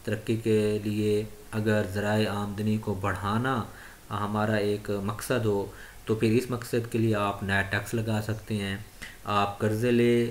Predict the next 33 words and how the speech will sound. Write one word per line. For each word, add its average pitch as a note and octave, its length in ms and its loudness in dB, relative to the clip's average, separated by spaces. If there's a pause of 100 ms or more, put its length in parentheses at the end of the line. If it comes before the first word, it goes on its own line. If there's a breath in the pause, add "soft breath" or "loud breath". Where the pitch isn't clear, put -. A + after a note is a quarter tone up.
(100)
ले A2 220 6
सकते A2+ 400 -2
हैं, G#2+ 320 0 (340 loud breath)
या A2+ 180 4
आप, G#2+ 380 4 (440)
आप G2+ 520 2
खसारे A2 380 0
की A#2 120 0
सरमायाकारी G#2+ 720 2
जिसे G#2+ 280 -2
आप G2+ 300 -4
ज़ायद G#2 280 -2
नोट G#2+ 320 2
छाप A2 260 0
सकते - 360 -6
हैं G2+ 240 0 (380 loud breath)
और G#2 260 4
इस G#2+ 180 -2
तरह A2 140 2 (100)
आप G2+ 200 -2
अपनी G2+ 400 -6 (140)
ज़रूरत G#2 480 0
को - 80 -6
पूरा F#2 340 -4 (360)
कर G2+ 100 0
सकते - 380 -6
हैं, F#2+ 200 0
आमदनियों G2 580 -4
को F#2+ 160 -6
आप F2+ 300 -4 (160)
बढ़ा G2 260 0
सकते - 360 -8
हैं। D#2 260 -10